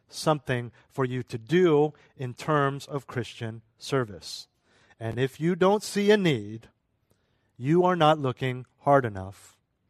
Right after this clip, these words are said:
And frankly, the needs are so many that if you don't see any, you probably aren't looking at all.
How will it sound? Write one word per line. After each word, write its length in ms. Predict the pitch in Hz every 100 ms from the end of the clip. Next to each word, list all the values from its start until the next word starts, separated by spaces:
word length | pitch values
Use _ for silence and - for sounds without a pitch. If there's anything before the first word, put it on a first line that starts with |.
| _ _ _ _ _ _
And 140 | 127 120
frankly, 400 | 156 156 147 143
the 120 | 127
needs 300 | 131 139 127
are 60 |
so 200 | 117 123
many 400 | 117 156 151 147 - _ _ _ _ _ _ _ _ _
that 180 | 123 127
if 160 | 127
you 100 | 123
don't 280 | 127 143 139
see 300 | - - 202
any, 400 | 131 117 113 113 _ _ _ _ _ _ _ _
you 140 | 123 123
probably 460 | 151 165 143 127
aren't 240 | 123 117 123
looking 520 | 147 - 107 92 95 _ _ _ -
at 140 | 107
all. 260 | 104 92